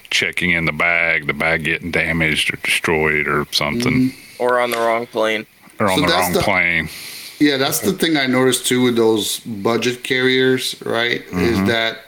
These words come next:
Speaker 2: yeah, I might have paid more for the ticket with United, but their check-in bag cost is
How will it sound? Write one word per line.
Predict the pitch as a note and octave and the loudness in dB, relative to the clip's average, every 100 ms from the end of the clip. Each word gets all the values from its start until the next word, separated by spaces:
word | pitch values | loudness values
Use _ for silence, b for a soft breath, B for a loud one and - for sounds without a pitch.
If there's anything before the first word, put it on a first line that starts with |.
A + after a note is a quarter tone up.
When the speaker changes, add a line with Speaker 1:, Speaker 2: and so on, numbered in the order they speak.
| - G#2 | -16 -4
Speaker 2:
yeah, | C#3+ C#3+ C#3+ | 0 2 2
I | C3 | 2
might | C#3 C#3+ | 2 0
have | C3+ | -2
paid | C#3+ C3 A#2 | 0 0 4
more | A2+ A#2 B2+ | 4 4 2
for | B2+ | 2
the | A#2+ | 0
ticket | - A#2+ B2+ A#2+ - - - | 0 -4 -4 -6 -12 -12 0
with | B2 A#2+ G#2+ | 0 0 0
United, | G#2+ G#2 G#2+ C3+ C#3 - - - - _ _ _ _ - | -2 0 -2 -2 -6 -14 -20 -20 -20 _ _ _ _ -16
but | G#2+ B2 A#2 | -2 0 2
their | A#2+ A#2+ A2+ G#2+ G#2+ - - - | 2 2 4 2 0 -8 -14 -4
check-in | - C3+ C3 A#2+ G#2 | -4 -2 0 0 2
bag | G#2+ G#2 G2+ G2+ | 0 0 -2 -4
cost | - A2+ G2+ G2 - | -2 0 2 0 -4
is | - G#2 G2+ G2 F#2 - | -2 0 0 0 0 -2